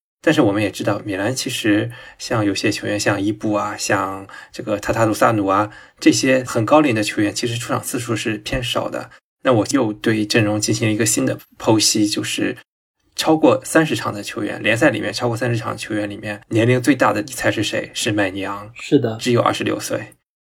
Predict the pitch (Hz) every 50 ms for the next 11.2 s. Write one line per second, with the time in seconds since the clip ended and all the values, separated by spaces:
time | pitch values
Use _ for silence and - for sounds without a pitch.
0 | _ _ _ - 135 131 123 120 - - 170 151 117 127 120 117 110 104 - -
1 | 117 123 120 - - - 139 131 - 147 120 117 110 101 - - 110 113 104 -
2 | 104 104 - - - 104 110 - - 113 107 104 104 104 104 - - _ _ -
3 | - 104 101 101 101 104 107 104 104 - _ _ _ _ _ _ _ - - 107
4 | 104 104 104 - 123 110 104 101 - - - 113 107 104 104 - _ _ _ _
5 | - - 117 117 117 117 - - 104 131 117 104 - 120 110 - - 104 - -
6 | 113 - 113 101 - - 110 - - - - _ _ _ _ - 120 113 110 104
7 | - 147 120 107 107 104 - - 107 101 95 - 107 - - 107 104 107 101 101
8 | 98 107 101 101 - 104 98 101 - - - - - - _ _ _ _ _ _
9 | _ _ - - - 110 - 101 98 95 - - 175 165 - 110 - - - -
10 | 110 107 - - - 104 107 - 104 - - 123 123 120 - - 110 107 - -
11 | - - - -